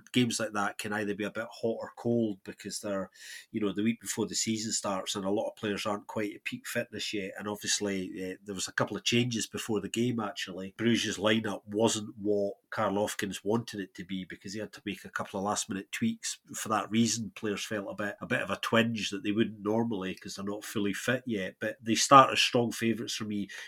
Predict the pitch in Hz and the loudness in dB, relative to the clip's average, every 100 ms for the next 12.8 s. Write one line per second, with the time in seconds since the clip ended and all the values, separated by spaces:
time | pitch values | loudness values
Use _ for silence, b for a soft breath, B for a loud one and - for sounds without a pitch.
0 | - 143 170 147 139 120 110 - 117 110 | 8 8 8 10 12 12 8 4 2 4
1 | 120 147 131 120 135 123 - 120 107 110 | 6 6 4 2 2 2 2 2 2 -2
2 | - 113 101 - 113 113 113 - - 120 | -2 -4 -2 0 0 0 -2 -4 0 4
3 | 123 107 - - 135 120 107 110 - 117 | 4 4 0 0 -2 -4 -4 -6 -2 -2
4 | 123 - 127 113 107 101 101 101 107 101 | -2 -4 0 2 2 0 -2 -2 -4 -6
5 | 104 _ - 135 113 113 107 - 101 117 | -8 _ 0 4 6 4 2 0 -2 0
6 | 127 - 117 98 98 104 107 117 107 110 | -2 -2 -2 -2 -4 -2 2 4 4 4
7 | 101 107 110 110 101 107 101 101 98 - | 4 4 4 2 2 2 2 2 -4 -4
8 | 113 - 127 101 117 139 135 123 113 - | -6 -2 -2 2 10 12 12 6 2 0
9 | 110 98 - 98 101 98 98 - 117 - | 2 2 2 -4 -4 -2 -2 2 0 0
10 | 113 92 120 120 113 107 98 104 113 - | 0 6 6 8 8 6 6 2 0 0
11 | 120 117 107 95 - - 101 - 131 - | 2 2 0 -4 -6 -6 0 6 6 6
12 | 104 104 104 113 - 104 101 | 0 0 2 2 2 4 6